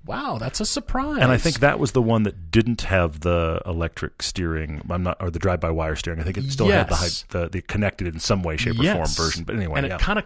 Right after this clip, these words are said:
Speaker 1: cut through the, I guess, the, the thing that insulated you, this just, you know, that feeling of, "Okay, I'm
Speaker 2: The
Speaker 1: insulated
Speaker 2: extra
Speaker 1: from
Speaker 2: video game.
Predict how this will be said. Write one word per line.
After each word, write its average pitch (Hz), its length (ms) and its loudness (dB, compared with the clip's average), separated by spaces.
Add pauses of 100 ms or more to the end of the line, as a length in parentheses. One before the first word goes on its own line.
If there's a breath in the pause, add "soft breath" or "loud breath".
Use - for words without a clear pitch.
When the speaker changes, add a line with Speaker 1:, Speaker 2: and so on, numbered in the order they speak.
Speaker 1:
cut - 260 2
through 151 380 0
the, 113 460 0 (760)
I 131 140 -10
guess, 131 260 -2
the, - 180 -6 (100)
the 120 160 -10
thing 143 420 0
that - 200 -6
insulated 107 680 -2
you, 71 160 -8
this - 360 -8 (160)
just, - 260 -6 (360 loud breath)
you 110 60 -2
know, 107 100 0
that 104 140 -2
feeling 120 360 2
of, 98 160 -4 (140)
"Okay, 107 180 0
I'm 98 100 -2
Speaker 2:
The 107 80 -4
Speaker 1:
insulated 135 380 2
Speaker 2:
extra 110 60 6
Speaker 1:
from 95 40 4
Speaker 2:
video 110 220 8
game. 110 320 4